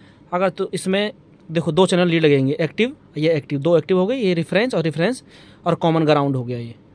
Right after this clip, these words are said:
अगर simultaneously कर रहे हो हाथ का और पैर का,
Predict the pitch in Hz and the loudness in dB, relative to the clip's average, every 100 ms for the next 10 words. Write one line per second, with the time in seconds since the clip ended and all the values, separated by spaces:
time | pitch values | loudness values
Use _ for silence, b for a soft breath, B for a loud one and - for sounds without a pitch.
0 | - 160 185 - - - 170 202 202 180 | -6 -2 -2 -4 -14 -4 2 4 4 4
1 | 170 180 170 160 151 156 165 - 190 220 | 2 2 4 4 2 0 0 0 0 0
2 | 208 - - 139 120 120 | -2 -2 -2 -2 -4 -12